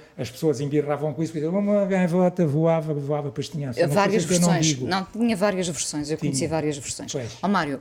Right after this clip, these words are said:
Speaker 2: muito obrigada por ter vindo ao Fala Com Ela. Só lhe vou pedir, assim, muito rapidamente, que me diga o que é um dia bom para si.
Speaker 1: Um dia bom, um dia bom para mim, eh, sabe que estas coisas variam.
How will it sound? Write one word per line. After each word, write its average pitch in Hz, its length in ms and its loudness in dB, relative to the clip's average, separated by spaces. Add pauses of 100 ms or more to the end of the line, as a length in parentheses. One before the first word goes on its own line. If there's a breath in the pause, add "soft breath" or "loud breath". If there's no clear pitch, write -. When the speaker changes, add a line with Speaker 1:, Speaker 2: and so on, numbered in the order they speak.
Speaker 2:
muito 233 240 0
obrigada 165 420 -2
por - 140 -12
ter 170 140 -4
vindo 156 160 -4
ao 151 80 -2
Fala 147 240 -4
Com 151 120 -8
Ela. 139 200 -2 (420 loud breath)
Só - 240 0
lhe 208 100 2
vou 196 160 2
pedir, 190 380 -4 (340)
assim, 247 320 2
muito 247 300 4
rapidamente, 202 640 -2
que - 140 -6
me 202 80 2
diga 190 400 2
o 214 80 -4
que - 220 -4
é 214 40 2
um 208 160 0
dia 190 240 2
bom 170 240 -4
para 165 160 -6
si. 123 380 -6 (1400 soft breath)
Speaker 1:
Um 202 120 4
dia 185 300 2
bom, 151 240 0
um 196 640 4
dia 170 240 4
bom 165 180 4
para 165 220 2
mim, 170 380 4 (580 loud breath)
eh, 208 640 0 (140)
sabe 185 340 0
que - 80 0
estas - 220 -2
coisas 170 280 2
variam. 165 560 4